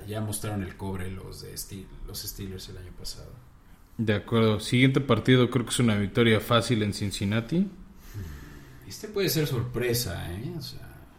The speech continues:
Speaker 2: Eh.
Speaker 1: recuerda, recuerda los receptores que tienen los Bengals. Sé que la secundaria de Green Bay es de las mejores de la liga, pero Bengals puede ser muy disruptivo. Este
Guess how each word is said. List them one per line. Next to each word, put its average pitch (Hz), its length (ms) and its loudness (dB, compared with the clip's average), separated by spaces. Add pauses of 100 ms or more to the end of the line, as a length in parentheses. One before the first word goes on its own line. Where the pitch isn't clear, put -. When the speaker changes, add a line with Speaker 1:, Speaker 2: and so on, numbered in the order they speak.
(1080)
Speaker 2:
Eh. 170 360 4
Speaker 1:
recuerda, 170 800 2 (120)
recuerda 110 480 -2
los 95 120 -2
receptores 113 520 -6
que - 100 -8
tienen 107 460 -4
los 90 160 -10
Bengals. 131 680 -6 (220)
Sé - 240 -6
que 101 140 -6
la 95 160 -2
secundaria 92 600 -6
de 90 220 -8
Green 92 240 -8
Bay 92 160 -8
es 90 80 -10
de 92 100 -10
las 92 160 -14
mejores 92 360 -14
de 95 80 -10
la 107 80 -8
liga, 131 360 -4 (800)
pero 92 720 -4 (280)
Bengals 117 300 -6
puede 110 180 -4
ser 104 140 -4
muy 107 120 -4
disruptivo. 95 640 -8
Este 95 420 -12